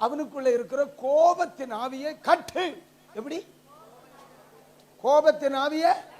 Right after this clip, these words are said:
கட்டு" அப்படின்னு சொன்ன உடனே யாருக்கு ரொம்ப மணி அடிக்கி, "ஆ, ஆ,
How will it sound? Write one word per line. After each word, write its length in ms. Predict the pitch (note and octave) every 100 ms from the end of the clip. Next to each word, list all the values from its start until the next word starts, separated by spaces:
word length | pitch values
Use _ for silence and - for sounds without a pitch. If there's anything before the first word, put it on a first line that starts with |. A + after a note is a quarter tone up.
| - - - - -
கட்டு" 480 | C#4 C#4+ D4 F#3+ - - - G#3
அப்படின்னு 240 | D4 C4+
சொன்ன 220 | B3 B3
உடனே 360 | C#4 C#4+ A#3 - G3
யாருக்கு 380 | G3+ B3+ A#3
ரொம்ப 280 | B3 A#3 C4
மணி 220 | C4 C4+
அடிக்கி, 560 | C4 A3+ G#3 C#4 A3+ E3 _ _ -
"ஆ, 400 | C4 F3 D#3 D3+ A3
ஆ, 260 | F#3+ D3